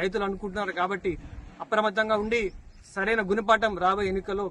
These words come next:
కాంగ్రెస్ పార్టీకి రైతులందరూ ఇవ్వాలని నేను కోరుకుంటూ, ఆలోచించి రైతు, రైతులకు వచ్చే పెట్టుబడి సాయమే కావచ్చు, పదిహేను వేలు రైతులకు, కౌలు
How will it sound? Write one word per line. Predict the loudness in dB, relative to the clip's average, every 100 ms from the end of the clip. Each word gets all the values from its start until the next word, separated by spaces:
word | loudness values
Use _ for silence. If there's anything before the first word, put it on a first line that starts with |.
| -4
కాంగ్రెస్ | -4 -6 -6
పార్టీకి | -6 -6 -8 -6 -4
రైతులందరూ | -2 -2 -4 -6 -4
ఇవ్వాలని | -4 -4 -8 -10 -16 _ -10
నేను | -8 -4
కోరుకుంటూ, | -4 -2 -2 -2 -2 -6 -20 -20 -20 -2 2
ఆలోచించి | 2 2 0 0 -4 -6 -18 0 4
రైతు, | 4 4 2 0 -6 -20 -8 -2
రైతులకు | 0 0 0 -2
వచ్చే | 0 0 -2 -8 -8
పెట్టుబడి | -4 0 2 4
సాయమే | 4 4 4
కావచ్చు, | 2 2 -2 0
పదిహేను | 4 6 6 8
వేలు | 8 8 2 -2 -14 -14 -2 2
రైతులకు, | 2 2 0 -2 -6 -6 -14 -14 -2
కౌలు | 2 4